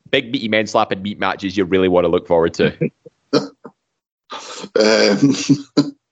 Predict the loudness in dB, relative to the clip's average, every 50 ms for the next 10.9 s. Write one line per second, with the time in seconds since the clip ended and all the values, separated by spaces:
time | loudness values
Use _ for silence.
0 | _ _ _ _ _ _ _ _ _ _ _ _ _ _ _ -20 -16 -14 -12 -12
1 | -12 -12 -14 -16 -16 -20 -20 -20 -20 _ _ _ _ 0 2 4 4 4 4 4
2 | 2 4 4 4 4 4 4 4 6 6 6 6 4 2 0 2 2 2 4 4
3 | 4 6 6 6 4 4 2 0 -2 0 2 4 4 4 6 6 6 6 6 6
4 | 4 4 0 -2 -2 0 2 2 2 2 0 2 2 4 4 4 4 2 2 0
5 | 2 2 2 2 2 0 -2 0 2 6 8 8 8 8 8 6 2 -4 _ _
6 | _ _ _ _ _ 0 2 4 6 6 6 8 8 6 4 2 0 0 2 4
7 | 4 6 4 4 2 -2 -10 -18 -4 0 2 4 4 6 6 6 6 8 8 8
8 | 8 6 4 0 _ _ _ _ _ _ _ _ _ _ _ 2 4 4 4 4
9 | 0 0 0 0 2 4 4 2 4 4 6 6 6 6 4 2 2 2 2 4
10 | 4 4 4 6 6 6 6 6 6 6 6 6 6 6 4 2 0 -2